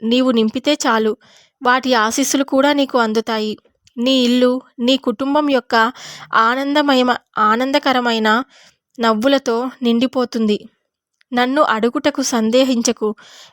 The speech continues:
మార్గనిర్దేశం చేయటమే నా కర్తవ్యం. ఒంటరిని అని ఎప్పుడూ బాధపడకు తల్లి. నేను నీకు తోడు ఉండగా నీవు ఒంటరి ఎలా అవుతావు చెప్పు? నీకు ఏ సందేహం వచ్చినా,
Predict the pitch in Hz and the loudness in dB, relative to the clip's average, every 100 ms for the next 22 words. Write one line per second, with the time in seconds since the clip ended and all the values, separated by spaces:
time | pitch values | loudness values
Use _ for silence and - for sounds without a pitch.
0 | - 226 226 262 294 269 220 240 247 247 | -2 0 2 0 -2 -2 -2 0 0 0
1 | 233 220 214 220 247 254 277 269 247 220 | -2 0 0 0 0 0 2 0 0 -2
2 | 214 220 214 202 - _ _ _ _ _ | -2 -4 -2 -4 -4 _ _ _ _ _
3 | 233 247 262 302 302 302 302 226 220 262 | -6 -4 0 0 2 0 0 0 -2 -4
4 | - - 214 208 - 294 311 247 220 247 | -10 -4 -4 -4 -4 0 2 2 2 0
5 | 240 226 220 220 214 214 220 - - _ | -2 -4 -2 -2 0 -2 -4 -10 -20 _
6 | _ _ _ _ 254 254 294 294 269 254 | _ _ _ _ -4 0 0 0 0 -2
7 | - 214 240 302 285 233 220 214 214 302 | -2 2 2 2 0 0 0 2 0 -2
8 | _ _ _ - 269 277 269 226 226 262 | _ _ _ -4 -2 0 0 0 -2 -4
9 | 285 262 233 226 247 247 254 247 240 247 | -4 -4 -2 0 0 -2 -2 -2 -2 -4
10 | - 302 330 _ _ _ _ _ _ _ | -4 -6 -8 _ _ _ _ _ _ _
11 | _ 226 269 285 269 220 233 285 294 254 | _ -2 -2 0 0 2 2 2 0 0
12 | 247 262 285 254 220 - 233 220 240 | 0 0 0 0 0 -2 -2 0 -2